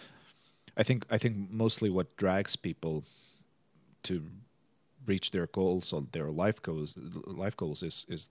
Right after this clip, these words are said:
because they, they, they get stuck in situations that make them drag, whether it's family, relationships, boyfriends, husbands,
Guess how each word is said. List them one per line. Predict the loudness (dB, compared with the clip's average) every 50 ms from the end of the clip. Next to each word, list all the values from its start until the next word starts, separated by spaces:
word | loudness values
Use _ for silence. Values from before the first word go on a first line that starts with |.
| _ _ _
because | -8 -6 -6 -6 -6
they, | -8 -12 -10
they, | -8 -10 -10 -10 _ _ _ _ _ -8
they | -8 -8 -8 _ _
get | -6 -6 -4 -2
stuck | -4 -4 -2 0 -2 -2 -2 -4 _ _ _ _ _ _ _ _
in | -4 -4 -4 -4
situations | -4 -4 -4 -4 -4 -4 -6 -6 -6 -8 -8 -8 -8 -8 -8 -8 -8 -10 -12 -12 -10 -8
that | -8 -8 -8 -10 _
make | -12 -10 -10 -8 -8 -8 -8 -10 _
them | -12 -12 -12 -12 -12
drag, | -10 -8 -6 -4 -4 -4 -6 -8 -10 -16 -20 -20 _ _ _ _ _ _ _ -20 -20 _ -20 _ _ _ _ _ _ _ _ _ -16 _
whether | -8 -8 -6 -6 -6 -8
it's | -8 -8 -10 -6
family, | -4 -2 -2 -2 0 0 0 0 0 -2 -4 -8 _ _ -20 -20 _ _ _ _ _ _ _ _ _ _ _ _ _ _ _ _ _ _ _ _ _ _
relationships, | -8 -4 0 2 2 2 2 2 -2 -2 -2 -2 0 0 0 0 0 -2 -4 -4 -4 -4 -6 -8 -12 _ _ _ _ _ _ -2
boyfriends, | 0 0 0 -2 -4 -6 -6 -6 -4 -6 -6 -6
husbands, | -6 -6 -6 -6 -6 -6 -6 -6 -6 -4 -6 -6 -6